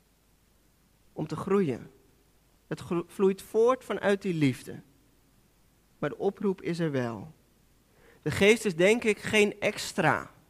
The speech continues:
Is niet iets wat volgt op het geloof in Jezus, maar het is iets wat erbij hoort. Waarin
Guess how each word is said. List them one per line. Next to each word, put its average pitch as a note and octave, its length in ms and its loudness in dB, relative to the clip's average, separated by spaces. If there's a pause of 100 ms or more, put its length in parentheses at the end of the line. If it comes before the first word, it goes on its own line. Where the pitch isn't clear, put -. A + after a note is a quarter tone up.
(460)
Is D3+ 180 0
niet F#3+ 240 6
iets G#3+ 220 -2
wat F#3 220 2
volgt A#3+ 680 0 (540)
op F#3 220 0
het F#3 160 -4
geloof G3+ 420 2
in F3 140 2
Jezus, G3 380 2
maar F3+ 200 2
het F3+ 180 0
is G3 240 0
iets G3 200 -4
wat F#3 200 -2
erbij G3 400 0
hoort. D#3 580 -2 (840)
Waarin E3+ 480 4